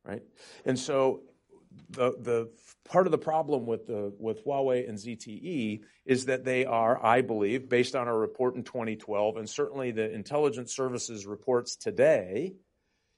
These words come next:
it is a part or a functioning, uh, subservient enterprise to Chinese intelligence, uh, and defense services, their national security apparatus.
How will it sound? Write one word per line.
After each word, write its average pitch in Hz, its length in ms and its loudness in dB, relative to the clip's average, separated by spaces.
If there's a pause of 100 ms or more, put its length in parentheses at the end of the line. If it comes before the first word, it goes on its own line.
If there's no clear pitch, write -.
(120)
it 135 220 4
is 160 540 2
a 127 140 4
part 135 400 4
or 120 180 6
a 120 60 4
functioning, 127 760 0 (480)
uh, 113 380 0 (880)
subservient 139 680 -2 (320)
enterprise 104 880 -4
to 127 100 -16
Chinese 127 600 -6 (160)
intelligence, 110 800 -4 (360)
uh, 113 160 0
and 120 80 2
defense 127 340 -2
services, 165 380 -6
their 107 160 2
national 117 380 0
security 104 380 0
apparatus. - 680 -6